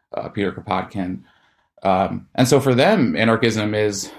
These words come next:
like I said, it's the project of doing, uh, without rulers. Um, it's both a political vision of a society without rulers, without government, without systems of authority. Um, and on the other hand, it's an ethic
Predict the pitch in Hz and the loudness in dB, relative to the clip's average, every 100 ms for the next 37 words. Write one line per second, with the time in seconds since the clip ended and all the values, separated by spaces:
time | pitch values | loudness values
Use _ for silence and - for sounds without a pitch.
0 | - _ _ - 127 139 131 131 135 101 | -20 _ _ -2 0 0 0 -2 -2 -6
1 | 98 107 107 113 98 107 107 104 101 - | 0 0 0 -2 -4 -2 -2 -2 -4 0
2 | 98 104 101 104 107 87 107 123 104 110 | 0 0 0 2 0 0 0 0 0 -2
3 | 135 - _ _ _ _ - 104 101 98 | -6 -14 _ _ _ _ -2 2 4 2
4 | 95 95 - - 104 101 - - - _ | 0 -4 -8 -4 -2 0 -2 -6 -8 _
5 | _ _ _ _ _ - 95 104 101 - | _ _ _ _ _ -14 -2 0 0 0
6 | 98 98 95 117 120 123 110 107 110 151 | 0 0 2 2 2 2 2 2 2 2
7 | 107 101 - - 101 101 98 101 104 - | 0 -2 -6 -2 2 2 0 -2 -2 0
8 | 107 104 117 123 151 101 104 - 101 95 | -2 0 0 0 -2 -2 -4 0 0 -2
9 | 87 104 107 107 107 95 92 90 90 - | -2 -2 -2 -4 -4 -6 -6 -6 -6 -12
10 | _ _ _ - 113 110 104 98 95 95 | _ _ _ -8 -4 -2 -2 -4 -6 -2
11 | 95 92 95 92 95 _ _ _ - 92 | -2 -2 -4 -6 -10 _ _ _ -4 -2
12 | 87 92 - 135 139 131 135 127 117 117 | 0 0 2 4 6 4 4 4 2 0
13 | 127 185 - - - | 0 0 -2 -6 -20